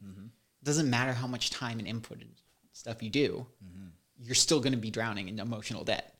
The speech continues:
Speaker 1: That's right.
Speaker 2: So the way that you look at it is you look at the outcomes in your life. Are you being at cause, or are you blaming your situation on external things? Are you producing the results that you want in your health, in your relationships, in your career?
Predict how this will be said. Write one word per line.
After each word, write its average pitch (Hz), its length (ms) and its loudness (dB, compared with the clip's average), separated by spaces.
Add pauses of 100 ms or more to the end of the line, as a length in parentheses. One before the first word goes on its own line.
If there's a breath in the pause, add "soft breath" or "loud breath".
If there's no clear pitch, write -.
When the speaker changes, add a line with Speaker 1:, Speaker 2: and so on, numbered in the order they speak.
Speaker 1:
That's 104 240 -2
right. 131 240 2
Speaker 2:
So 151 140 4
the 147 100 6
way 160 220 8
that 165 140 4
you 120 120 2
look 156 220 2
at 113 80 4
it 104 100 0
is 107 280 0
you 117 180 -10
look 131 200 -12
at - 200 -10
the 110 240 -8 (120)
outcomes 113 440 0
in 95 80 -2
your 101 100 -6
life. - 340 -4 (960)
Are 107 180 2
you 107 440 -4 (260)
being 98 260 -18
at 107 120 -6
cause, 139 520 0
or 113 220 -6
are 110 140 2
you 110 180 -2
blaming 107 560 -2
your 101 100 -12
situation 101 520 -6
on 101 100 -2
external 104 400 -2
things? 98 400 -4 (260 loud breath)
Are 127 100 0
you 127 140 2
producing 127 540 2
the 131 60 2
results 117 420 0
that - 180 -10
you 120 80 -2
want 131 360 -2
in 110 120 -2
your 104 120 -4
health, 120 500 2
in 113 100 -2
your 107 100 -2
relationships, 113 760 2
in 110 80 -2
your - 160 -4
career? 120 600 0